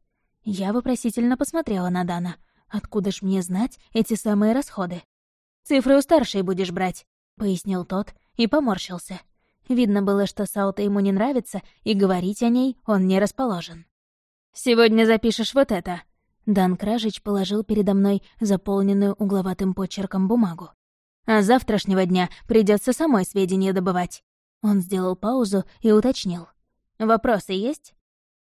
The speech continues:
Я пробежала глазами по документам, прикинула и отрицательно качнула головой. Все понятно,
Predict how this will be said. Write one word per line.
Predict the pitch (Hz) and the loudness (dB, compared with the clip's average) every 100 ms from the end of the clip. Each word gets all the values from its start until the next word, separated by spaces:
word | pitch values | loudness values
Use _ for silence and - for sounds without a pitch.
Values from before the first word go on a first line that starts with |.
| - | -4
Я | 208 202 | 0 2
пробежала | - 190 190 196 190 | 0 -2 -2 0 -2
глазами | 190 190 190 185 185 | 0 0 0 -2 -2
по | 190 | -4
документам, | 185 185 190 254 233 196 - _ | -4 -2 0 0 0 -2 -6 _
прикинула | 226 208 - 226 247 240 240 - _ | 0 0 0 -2 0 0 -2 -6 _
и | 330 | 0
отрицательно | 330 247 - 196 190 196 202 | 2 0 -2 -4 -2 0 0
качнула | 208 - 196 185 185 | -2 -6 -6 -6 -2
головой. | 202 220 180 - _ _ _ _ _ | 0 -2 -4 -14 _ _ _ _ _
Все | - 233 | -6 -2
понятно, | 226 285 202 - 185 | 0 2 0 -2 -10